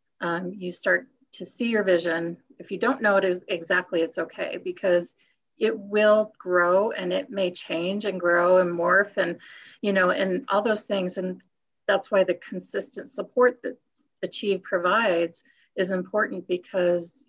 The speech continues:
you may think you wanna go do sports massage, but really you're more interested in craniosacral. So how can,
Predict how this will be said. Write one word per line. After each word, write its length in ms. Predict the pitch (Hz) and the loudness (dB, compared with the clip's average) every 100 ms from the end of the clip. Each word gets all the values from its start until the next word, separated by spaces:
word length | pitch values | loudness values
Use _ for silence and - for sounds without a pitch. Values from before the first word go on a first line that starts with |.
| _ | _
you 140 | 185 | -6
may 360 | 180 180 196 202 - _ _ _ | -2 0 0 -2 -14 _ _ _
think 200 | 214 202 | -8 -6
you 80 | 196 | -2
wanna 300 | 196 202 185 | 0 2 2
go 160 | 185 | 2
do 180 | 180 175 | 2 0
sports 360 | 170 - 349 - | -4 -2 -2 -2
massage, 420 | 190 - 175 170 - - _ _ | -6 -2 -2 -2 -6 -18 _ _
but 100 | - | -6
really 340 | 190 269 294 208 | 0 2 4 4
you're 140 | 208 | 2
more 160 | 208 214 | 0 0
interested 340 | 233 233 254 | -2 -8 -8
in 80 | 220 | -8
craniosacral. 840 | - 226 220 226 269 285 - 165 180 | -6 -4 -4 -2 -2 0 0 0 -2
So 440 | - 202 190 190 - _ _ | 0 4 4 2 -6 _ _
how 260 | - 196 220 | -4 0 0
can, 460 | 226 233 202 190 | 0 -4 -2 -4